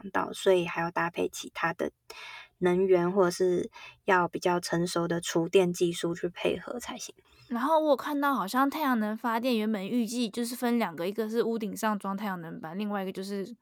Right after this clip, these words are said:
Speaker 2: 空地上装太阳能板嘛。
Speaker 1: 嗯。
Speaker 2: 然后原本好像预计是一个更高比例的空地，然后比较低比例的屋顶，就后来没想到就是没几年后，屋顶已经超越当初设下的目标，就是在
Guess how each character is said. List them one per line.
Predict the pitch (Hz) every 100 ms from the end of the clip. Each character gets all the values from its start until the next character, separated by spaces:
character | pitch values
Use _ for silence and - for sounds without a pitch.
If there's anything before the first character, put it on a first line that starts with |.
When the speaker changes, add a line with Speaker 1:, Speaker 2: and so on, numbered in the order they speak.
| -
Speaker 2:
空 | 247 208
地 | 208
上 | 196 196 185
装 | 185
太 | 190 202
阳 | 160
能 | 143 -
板 | 73
嘛。 | - _
Speaker 1:
嗯。 | 208 180 175 - _
Speaker 2:
然 | 214 208
后 | 226 240 - -
原 | 247
本 | 262
好 | 214
像 | 240
预 | - 262
计 | 220 254 240 220 - _
是 | - -
一 | 220
个 | 226 214
更 | 285 247
高 | 220
比 | 226 196
例 | 185 226
的 | 190
空 | 190 233 202
地， | 196 208 127
然 | 190
后 | 202 208 -
比 |
较 | 202
低 | 220 214 220
比 | 175
例 | 190
的 | 185
屋 | 185 196
顶， | - - - - -
就 | 262 254
后 | 269
来 | 233
没 | 208 202
想 | 208
到 | 202 233 226 - - _
就 | 226
是 | 226 214 180 95 -
没 | 208
几 | 220 208
年 | 185 175
后， | 208 220
屋 | 208 220
顶 | 208
已 | 170
经 | 165 196 202
超 | - 196 196 208
越 | 214 208 156
当 | - 185 190
初 | 190 185
设 | 190 196
下 | 190 170
的 | 160
目 | 185 170
标， | - -
就 | 175 202
是 | 190
在 | 196 196